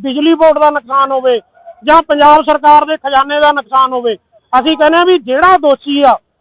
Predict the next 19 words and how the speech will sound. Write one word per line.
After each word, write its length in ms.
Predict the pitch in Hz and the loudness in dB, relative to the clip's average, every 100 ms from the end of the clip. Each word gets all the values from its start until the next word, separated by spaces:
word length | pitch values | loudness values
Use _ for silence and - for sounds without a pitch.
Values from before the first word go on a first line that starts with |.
| _ _ - | _ _ -10
ਜਿਹਨੇ 360 | 208 320 392 392 | -2 2 2 0
ਭ੍ਰਿਸ਼ਟਾਚਾਰ 720 | 392 311 - 294 294 302 294 | 0 0 2 0 2 0 0
ਕਰਿਆ, 380 | 294 285 277 247 - _ _ - | 0 2 2 2 -2 _ _ -8
ਜਿਹਨੇ 240 | 294 370 | -4 -2
ਕੰਪਨੀਆਂ 520 | 349 302 294 320 320 | 0 -2 -2 -2 0
ਨਾਲ 140 | 320 311 | 0 0
ਮਿਲ 180 | 285 285 | -2 -4
ਕੇ 160 | 302 | -2
ਠੱਗੀਆਂ 400 | 269 262 277 302 | -2 -6 -4 -2
ਮਾਰੀਆਂ, 400 | 277 269 285 294 | 0 0 0 -4
ਲੋਕਾਂ 320 | 277 262 277 277 | -4 -2 -2 -4
ਨੂੰ 140 | 294 | -4
ਲੁੱਟਿਆ, 400 | 262 - 277 269 196 _ _ _ _ 254 | -6 -2 2 2 0 _ _ _ _ 0
ਉਸ 440 | 277 302 320 330 | 4 4 4 0
ਬੰਦੇ 420 | 285 269 269 294 294 247 | 0 -2 2 4 4 0
ਦੀ 140 | 285 | -6
ਪ੍ਰਾਪਰਟੀ 560 | - 262 - 254 269 247 | -4 -4 -4 -8 -10 -4
ਜ਼ਬਤ 320 | 220 196 226 | -4 -4 -2
ਕਰਕੇ, 340 | 247 247 277 | -2 -2 -4